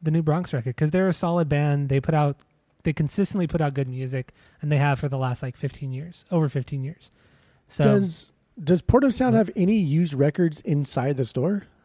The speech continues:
Speaker 1: Not inside. Well, I take it back. You, you'll, you might find a few used records here and there, but it almost, I'd say, like, ninety to ninety-five percent of inside the store is all new.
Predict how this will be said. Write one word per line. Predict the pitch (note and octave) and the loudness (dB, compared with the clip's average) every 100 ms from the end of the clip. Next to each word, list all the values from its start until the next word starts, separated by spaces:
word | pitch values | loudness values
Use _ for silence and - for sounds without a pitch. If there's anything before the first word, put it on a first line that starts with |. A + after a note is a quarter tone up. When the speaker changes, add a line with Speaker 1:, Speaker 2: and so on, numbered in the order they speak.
| _ _ _ _ _ - | _ _ _ _ _ -6
Speaker 1:
Not | D#3+ E3 | -2 0
inside. | D#3+ E3+ D3+ - C3 B2+ D3 - | -2 -4 -4 -6 -10 -10 -16 -12
Well, | - G#3 G#3+ G#3 C#3+ - - _ _ - | -2 0 0 -2 -8 -20 -20 _ _ -10
I | D#3+ | -4
take | E3 | -4
it | C#3 | -4
back. | B2+ C3+ - _ _ _ _ _ _ _ - D3 D3 E3 | -6 -10 -20 _ _ _ _ _ _ _ -16 -14 -14 -6
You, | E3+ F3+ F#3 | 0 0 0
you'll, | F#3 F3 E3+ D#3+ | 0 2 2 0
you | F#3 D#3 | 0 2
might | D#3+ F3+ | 2 0
find | - F#3 | -2 0
a | D3+ | -2
few | - D3+ | -2 -2
used | D#3 D#3+ D#3+ D3+ | 0 0 0 0
records | D3+ D#3+ C#3+ | -2 -4 -4
here | D#3 D3 | -2 -2
and | C3+ | 0
there, | C3+ D3+ F3 _ _ _ _ _ - C3+ - | -2 -2 -6 _ _ _ _ _ -18 -16 0
but | D3 C3+ C#3 D#3+ | 2 4 0 -2
it | F3 D3 - - | -4 -4 -6 -2
almost, | E3 D#3+ - | 2 2 0
I'd | F3+ D#3 | -2 -2
say, | - F3 | 2 2
like, | D#3 C3+ | 2 0
ninety | C#3 C#3 C3+ C#3+ D3 | -2 0 0 0 0
to | C3+ | 0
ninety-five | C3+ C3 C3 C#3 C3 | 0 0 0 -2 -4
percent | C#3 C#3 C3+ | -4 -2 -2
of | B2+ | -2
inside | D#3 C3+ C#3+ | -6 -4 -2
the | C3 | -2
store | B2+ C#3 B2+ | -4 -4 -4
is | B2 | -4
all | A#2+ | -6
new. | B2 D3+ | -8 -12